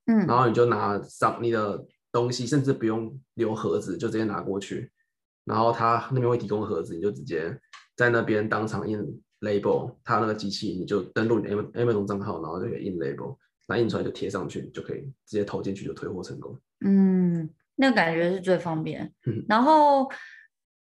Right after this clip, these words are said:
Speaker 1: 像刚才 Rachel 说，就是 Amazon，我觉得它界面做得蛮好的地方，就是它通常你选说要退货之后，它直接就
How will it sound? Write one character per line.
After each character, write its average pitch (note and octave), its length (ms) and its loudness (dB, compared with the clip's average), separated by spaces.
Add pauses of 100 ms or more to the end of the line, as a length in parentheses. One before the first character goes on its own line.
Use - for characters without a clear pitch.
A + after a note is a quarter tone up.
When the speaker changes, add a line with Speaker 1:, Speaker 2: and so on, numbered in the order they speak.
(140)
Speaker 1:
像 C#4+ 420 6
刚 B3+ 280 8
才 A#3 40 8
Rachel A3 200 4
说， G3 200 0
就 G#3+ 140 -8
是 A3+ 120 4
Amazon， G3 440 0
我 F3 80 -4
觉 F#3 80 0
得 G#3 60 0
它 A3+ 80 0
界 G#3+ 180 -2
面 F#3+ 160 -2
做 G3 140 2
得 D#3+ 40 -4
蛮 D#3 160 -4
好 C#3 300 -8 (140)
的 E3+ 120 6
地 F3+ 200 0
方， F3 180 0
就 E3 80 -4
是 D#3+ 340 -4 (440)
它 G#3 240 6
通 G#3 240 2
常 D#3 480 0 (460)
你 F#3+ 280 -2
选 E3+ 320 -2
说 F#3+ 160 2
要 G#3 160 6
退 A3 160 -4
货 F#3+ 160 2
之 F#3 160 0
后， F#3 80 0
它 F#3 160 -2
直 F#3 160 -8
接 E3+ 160 -2
就 F3 140 0